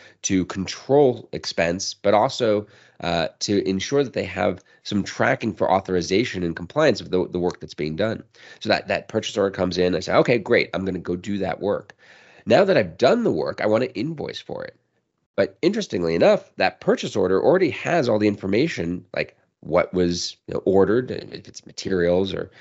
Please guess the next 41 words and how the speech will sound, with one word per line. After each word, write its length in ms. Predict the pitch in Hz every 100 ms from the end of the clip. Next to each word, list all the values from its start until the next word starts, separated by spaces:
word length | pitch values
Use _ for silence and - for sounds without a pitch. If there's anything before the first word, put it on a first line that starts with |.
| - -
you 80 |
know, 40 | 82
supplies, 640 | - - 95 90 101 127 - - -
uh, 180 | 98 80
what 240 | 98 104
the 100 | 107
expectation 600 | 101 - - - 92 92
is 220 | 90 87 -
in 160 | 82
terms 240 | 87 85 87
of 200 | 80 -
the 100 | 90
work, 340 | 90 85 - -
you 80 | -
know, 60 | 71
scope 420 | - - 113 -
that 140 | 104
I 60 | 95
was 120 | 92
supposed 280 | - 104 -
to 60 |
do. 360 | 82 82 101 175 - - - -
So 240 | 113 107
I 140 | 120 147
can 560 | - 139 127 120 117 -
manage 640 | 92 95 101 185 180 80 78
that 320 | 80 82 - _ _ _ _ _ _
through 160 | - 139
my 140 | 131
portal, 420 | 107 120 127 107 - _
see 240 | - 160
that, 240 | 151 135 -
and 160 | 107 107
convert 500 | 110 98 165 - 95
that, 360 | 104 101 95 _
uh, 240 | 90 85 80
purchase 320 | - 185 -
order 200 | 110 104
into 340 | - 143 165
an 80 | 131
invoice, 640 | 123 180 113 73 76 -